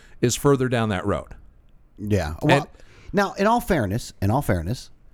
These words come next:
Speaker 2: during Ron Paul's run, there was a lot of things like that. Not to that same degree,
Speaker 1: And, yeah.
Speaker 2: but there was a lot of things like that during Ron Paul's run as well.
Speaker 1: And remember how much I told you that freaked me out?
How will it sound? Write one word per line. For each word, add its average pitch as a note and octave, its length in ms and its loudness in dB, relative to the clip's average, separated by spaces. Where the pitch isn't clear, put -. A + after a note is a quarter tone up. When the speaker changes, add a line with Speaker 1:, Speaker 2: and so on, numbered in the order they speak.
Speaker 2:
during E3+ 420 2
Ron D3+ 260 0
Paul's F#3+ 380 0
run, A2+ 400 0
there D3+ 180 4
was D#3+ 200 2
a D3+ 40 4
lot C3+ 460 0
of A#2+ 240 0
things C#3 320 0
like A#2+ 320 0
that. A2+ 380 0
Not F3 320 0
to D#3+ 80 0
that C#3+ 220 2
same C#3+ 280 0
degree, G#2+ 800 -2
Speaker 1:
And, - 220 2
yeah. A#2 240 2
Speaker 2:
but - 80 0
there D#3+ 140 4
was D3 160 2
a C#3 60 4
lot C#3+ 280 2
of D3 120 0
things D3 280 0
like B2 200 0
that A2+ 320 0
during C#3 260 2
Ron B2+ 300 0
Paul's F#3+ 340 -2
run B2 160 2
as G2+ 100 -2
well. C#3+ 140 8
Speaker 1:
And C3+ 100 2
remember C3+ 380 4
how C#3 100 2
much C3+ 200 0
I B2+ 40 2
told C3 240 2
you B2+ 100 2
that B2 120 2
freaked C3 260 -2
me C3 120 2
out? C#3 200 0